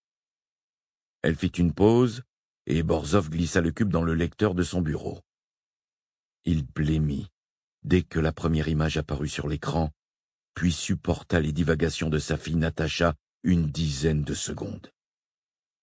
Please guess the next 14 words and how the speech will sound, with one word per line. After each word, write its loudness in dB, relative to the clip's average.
Je -2
ne -2
voulais 2
pas -4
que -4
la 2
presse -2
à -2
sensation -2
puisse -6
se 0
procurer -2
cet -2
enregistrement », -4